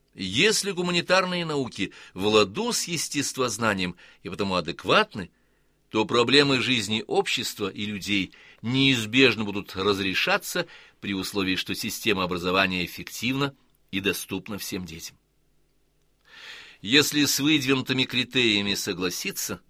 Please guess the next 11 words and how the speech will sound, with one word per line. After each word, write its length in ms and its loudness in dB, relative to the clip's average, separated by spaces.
то 100 4
открывается 540 4
следующая 880 2
система 640 0
взаимосвязи 920 2
проблематики 800 -2
жизни 360 -4
общества, 600 -4
человека 720 2
и 160 -2
качества 720 0